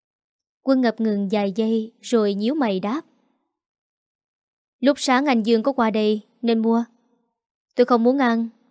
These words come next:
nên bảo cô ăn hộ. Đổ đi cũng phí." "Ờ, vậy để tôi ăn cho, dù sao cũng cảm ơn anh nhé." Tôi ngồi xuống bàn ăn,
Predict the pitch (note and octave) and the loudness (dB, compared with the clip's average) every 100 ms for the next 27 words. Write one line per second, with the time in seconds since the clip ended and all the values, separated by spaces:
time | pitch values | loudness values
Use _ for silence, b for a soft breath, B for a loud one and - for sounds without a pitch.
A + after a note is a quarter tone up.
0 | _ - A#3+ A3 G#3+ B3 A#3 G#3 G#3 G3+ | _ 0 2 4 0 2 0 0 -2 -2
1 | F#3 G3 _ _ _ _ _ _ _ A3 | -4 -8 _ _ _ _ _ _ _ 0
2 | G#3+ A3+ A3+ G#3+ G#3 A#3+ A#3+ F4 - _ | 2 2 0 -2 -2 0 0 -2 -12 _
3 | _ _ _ _ _ _ _ _ _ _ | _ _ _ _ _ _ _ _ _ _
4 | _ _ _ _ _ _ - A#3 A#3 - | _ _ _ _ _ _ -4 0 0 -2
5 | G#3+ A3+ A3+ C#4 C#4+ C4 B3+ C4 C4+ - | 0 2 4 2 2 2 0 -2 -2 -8
6 | _ - A3+ A3 G#3 A3+ A3+ B3+ C4 A3 | _ -4 0 0 0 -2 -2 -2 -2 0
7 | C4+ B3+ A#3+ B3+ F4 - _ _ _ _ | 0 0 0 -2 -4 -10 _ _ _ _
8 | _ _ _ _ _ _ _ _ _ _ | _ _ _ _ _ _ _ _ _ _
9 | B3 A#3 A3 G3 C#4 A#3 F#3+ G3 G#3 | -2 2 0 0 -2 -2 -2 -4 -6